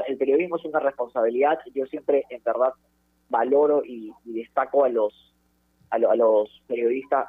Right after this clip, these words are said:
como, como tú, Gerardo, que en el día a día van a cubrir la noticia, y por eso es que a veces yo considero injusto que, que a uno lo llamen periodista, y yo digo, no, prefiero que me digan comunicador, porque yo no estoy en el día a día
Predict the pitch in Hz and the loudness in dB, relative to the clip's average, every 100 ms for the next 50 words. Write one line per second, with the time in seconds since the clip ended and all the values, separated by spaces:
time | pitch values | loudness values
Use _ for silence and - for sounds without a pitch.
0 | - - 110 104 104 107 135 135 127 127 | -8 -8 -4 -4 -6 -10 -10 -2 0 0
1 | 127 139 - - 113 110 113 143 147 131 | 0 -2 -4 -10 -10 -8 -6 0 2 2
2 | 151 139 117 117 - 123 123 113 113 127 | -2 -2 0 0 -2 -4 -4 -6 -2 2
3 | 131 120 113 135 - 139 - 127 123 139 | 0 0 -6 -8 0 0 0 -8 -6 -6
4 | - 135 120 - 117 131 147 - _ _ | -6 -2 -2 0 0 0 -2 -14 _ _
5 | _ _ _ 147 151 151 139 143 131 165 | _ _ _ -2 0 0 2 2 0 -6
6 | 165 147 120 98 113 123 135 135 131 143 | -6 -6 -4 -4 -2 0 2 2 2 0
7 | 127 113 139 - 107 - _ _ _ - | -6 -4 -4 -2 -2 -2 _ _ _ -6
8 | 127 143 139 139 151 139 127 156 147 127 | 0 4 2 2 -4 -2 -2 -2 0 -2
9 | 135 147 135 127 123 120 123 131 147 - | 0 0 -2 -4 -10 0 2 2 0 -8
10 | _ _ 156 151 180 214 165 143 127 120 | _ _ -4 0 0 0 0 0 0 0
11 | 127 127 127 139 135 | 2 2 4 2 2